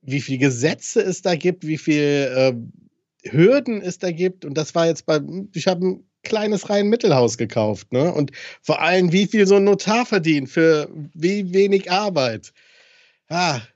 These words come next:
ich, äh, glaube das zumindest, dass das wenig Arbeit ist. Wahrscheinlich tue ich vielleicht den einen oder anderen Notar auf dieser Welt Unrecht. Jetzt hab ich das nicht gegendert, aber es, <laughs> ich kenn auch nur männliche Notare. Das ist ein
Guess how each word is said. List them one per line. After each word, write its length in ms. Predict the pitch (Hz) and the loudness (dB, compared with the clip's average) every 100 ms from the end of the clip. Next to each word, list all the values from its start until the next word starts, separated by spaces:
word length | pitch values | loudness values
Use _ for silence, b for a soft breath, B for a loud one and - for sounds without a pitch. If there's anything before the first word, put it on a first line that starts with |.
| _ | _
ich, 240 | 147 165 | -12 -8
äh, 80 | 135 | -8
glaube 460 | 113 135 160 139 | -2 2 2 0
das 240 | 117 107 - | -4 -8 -10
zumindest, 420 | 123 117 113 113 | -8 -8 -8 -10
dass 120 | 101 | -12
das 180 | 117 - | -14 -8
wenig 280 | 120 117 113 | -6 -6 -6
Arbeit 320 | 110 110 107 | -6 -4 -6
ist. 160 | 107 101 | -6 -4
Wahrscheinlich 580 | 113 - 117 131 135 123 | -4 -4 -2 0 0 -2
tue 160 | 147 | -2
ich 80 | 131 | -2
vielleicht 320 | 143 127 127 | -2 -2 -2
den 120 | 127 | -4
einen 200 | 123 135 | -2 0
oder 180 | 143 127 | 0 0
anderen 280 | 131 143 127 | 0 0 2
Notar 360 | 123 - 147 156 | 0 -2 -2 -2
auf 140 | 123 | -4
dieser 260 | 139 127 120 | -2 0 0
Welt 220 | 127 123 | -2 -2
Unrecht. 420 | 127 139 180 - B B B B B | -2 0 0 -2 B B B B B
Jetzt 160 | - | -4
hab 80 | 143 | -2
ich 80 | 151 | -2
das 160 | 131 | -2
nicht 160 | 156 160 | -2 -2
gegendert, 480 | 135 131 135 165 185 | -2 2 2 2 2
aber 180 | 147 143 | 0 -2
es, 120 | 123 - - | -4 -10 -10
<laughs> 240 | 135 - - | -6 -4 0
ich 160 | 160 | 0
kenn 180 | - - | 2 2
auch 140 | - - | 0 2
nur 100 | 151 | 2
männliche 520 | 143 190 175 - 160 | 4 2 0 -2 -2
Notare. 540 | 147 143 151 151 127 113 | -4 -4 -4 -2 -4 -6
Das 60 | |
ist 60 | 117 | -2
ein 200 | 165 | 0